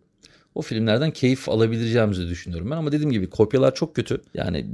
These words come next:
bu izleme zevki, çünkü aksiyon sinemasında, e, biraz da kopyaların kalitesi de izleme zevkini arttıran unsur oluyor. Maalesef bu filmde tabii bu yok.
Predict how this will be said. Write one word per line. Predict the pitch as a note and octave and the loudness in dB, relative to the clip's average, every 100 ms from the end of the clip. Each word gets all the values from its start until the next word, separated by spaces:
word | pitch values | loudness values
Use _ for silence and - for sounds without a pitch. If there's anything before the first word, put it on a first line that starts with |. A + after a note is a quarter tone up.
| C2+ | -8
bu | - G#2 | -4 -4
izleme | - G#2 G#2 B2 | -2 -2 2 2
zevki, | B2+ A2+ A2 - | 4 4 2 0
çünkü | - A2 | -8 -4
aksiyon | G#2+ - C#3+ C#3 | -2 -2 0 0
sinemasında, | C3+ A#2+ G#2+ G2+ G#2 G2+ A#2+ C3+ - | 0 0 0 0 0 2 2 2 -6
e, | A2 G#2+ | -12 -2
biraz | A2 G2+ F#2+ | 2 2 0
da | |
kopyaların | - - - G#2+ A2+ | -4 -4 0 2 2
kalitesi | A#2 G#2 A#2+ G#2+ A2+ | 2 0 0 -6 0
de | G#2 A#2+ | 2 2
izleme | G#2 G2 A2 | -2 -2 0
zevkini | G2 G2 F#2 G2+ | 2 0 -2 -6
arttıran | F#2+ - A2+ A2 F#2+ - _ - - _ | -4 -4 0 2 2 -2 _ -20 -20 _
unsur | G#2+ G#2 - G#2+ | -2 -2 0 0
oluyor. | F#2 F2+ F#2 C3 - _ _ _ - | 0 0 -2 -4 -10 _ _ _ -4
Maalesef | C#3 - - G#2+ | -4 -2 -2 -2
bu | G#2 | -2
filmde | F#2+ G2+ | -2 0
tabii | F#2 A#2 | 2 2
bu | A2 | 4
yok. | G2 F#2+ - | 2 2 -4